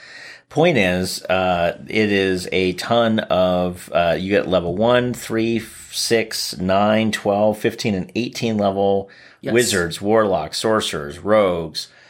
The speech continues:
Speaker 2: All the classes in the player's handbook for five E.
Speaker 1: Yep,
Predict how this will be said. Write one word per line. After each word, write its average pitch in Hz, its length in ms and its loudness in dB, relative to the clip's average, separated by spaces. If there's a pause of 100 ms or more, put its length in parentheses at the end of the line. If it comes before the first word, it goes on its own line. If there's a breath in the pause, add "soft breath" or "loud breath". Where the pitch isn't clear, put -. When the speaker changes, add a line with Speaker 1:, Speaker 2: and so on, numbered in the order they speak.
(240 loud breath)
Speaker 2:
All 135 160 4
the 143 100 -4
classes 131 460 0
in 123 80 0
the 120 100 0
player's 110 280 -2
handbook - 380 -10
for 123 100 -12
five 104 320 -6
E. - 260 -12
Speaker 1:
Yep, 107 380 0